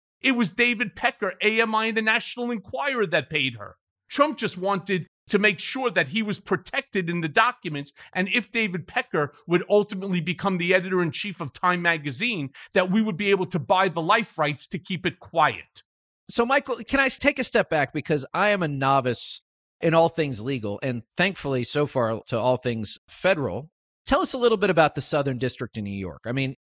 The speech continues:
Speaker 2: you hear about them, you know, this is the place where, you know, it's Preet Bharara and other people have really made their names as prosecutors. Is that where the mob is typically prosecuted too?
Speaker 1: Yes.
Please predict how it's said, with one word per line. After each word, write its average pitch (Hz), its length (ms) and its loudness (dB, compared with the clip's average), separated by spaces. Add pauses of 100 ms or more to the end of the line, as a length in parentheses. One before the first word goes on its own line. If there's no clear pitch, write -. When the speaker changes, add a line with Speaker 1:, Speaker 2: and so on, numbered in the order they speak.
Speaker 2:
you 151 200 -2
hear 247 360 0
about 151 320 4
them, 143 180 0
you 127 100 -2
know, 110 100 -2
this 143 220 0
is 139 140 -6
the 117 80 -2
place 123 360 -2
where, 104 300 -4 (320)
you 123 80 -8
know, 110 140 -2
it's 101 140 -6
Preet - 320 -6
Bharara 156 600 4
and 127 140 -4
other 143 180 0
people 123 260 -4
have 110 120 -6
really 143 260 0
made 117 220 -4
their 104 140 -4
names 110 260 -6
as 95 100 -8
prosecutors. 113 800 -4 (220)
Is 117 120 -2
that 185 200 6
where 240 100 2
the 190 100 2
mob 156 340 2
is 143 100 -4
typically 151 360 -6
prosecuted 135 580 -2
too? 143 220 -6 (560)
Speaker 1:
Yes. 160 480 0